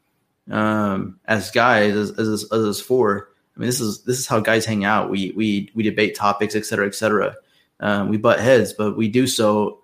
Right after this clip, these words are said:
even though they, they might look aggressive, we do so in, in friendship, and we do so in charity, et cetera. Uh, but all four of us agree on the solution, and the solution is that we need to pray more. We need to, we need to live the commandments, the ten,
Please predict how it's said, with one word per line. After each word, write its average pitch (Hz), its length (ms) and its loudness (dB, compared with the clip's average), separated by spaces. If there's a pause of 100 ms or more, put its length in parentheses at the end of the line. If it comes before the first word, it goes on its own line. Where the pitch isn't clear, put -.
(120)
even 139 200 4
though 139 140 6
they, 117 180 4
they 110 240 0
might 113 340 -4
look 120 160 -2
aggressive, 107 720 -2
we 110 80 -2
do 131 160 0
so 107 180 0
in, 104 160 -2
in 104 160 -2
friendship, 110 540 -2 (600)
and 110 140 -2
we 110 80 2
do 120 100 2
so 117 200 0
in 107 100 0
charity, 104 560 0 (320)
et 107 100 -8
cetera. 104 460 0 (600)
Uh, 101 420 -2 (180)
but 113 220 0
all 117 180 4
four 127 220 2
of 117 80 4
us 107 100 -4
agree 110 280 0
on 110 100 0
the 107 60 -2
solution, 101 600 -4
and 104 100 -6
the 104 40 -4
solution 117 460 -2
is 101 80 -4
that 98 80 -2
we 110 100 -2
need 107 100 -2
to 98 80 -4
pray 110 200 -4
more. 107 400 -2 (300)
We 107 140 0
need 101 60 0
to, 104 320 -2
we 113 80 0
need 110 200 0
to 101 420 -2
live 110 320 -2
the 110 80 -4
commandments, 113 600 -2
the 113 120 -14
ten, 107 460 -2